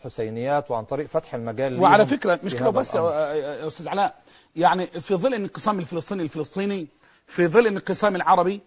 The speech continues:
Speaker 2: في ظل ما الدول العربية قاعدة تسقط في بعضها في أنظمتها كده، مع احترامي إياك أن تتوقع نصراً.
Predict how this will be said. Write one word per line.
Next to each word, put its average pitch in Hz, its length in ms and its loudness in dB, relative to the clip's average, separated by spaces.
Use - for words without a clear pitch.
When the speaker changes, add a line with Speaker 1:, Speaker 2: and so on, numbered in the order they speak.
Speaker 2:
في 202 120 -2
ظل 233 180 0
ما 202 60 0
الدول 202 160 0
العربية 185 220 4
قاعدة 180 160 4
تسقط - 300 -4
في 190 100 -4
بعضها 170 260 4
في 165 160 -4
أنظمتها 170 400 -4
كده، 208 380 2
مع 185 100 0
احترامي 196 500 4
إياك 220 260 4
أن 180 140 -2
تتوقع 180 480 0
نصراً. 147 460 0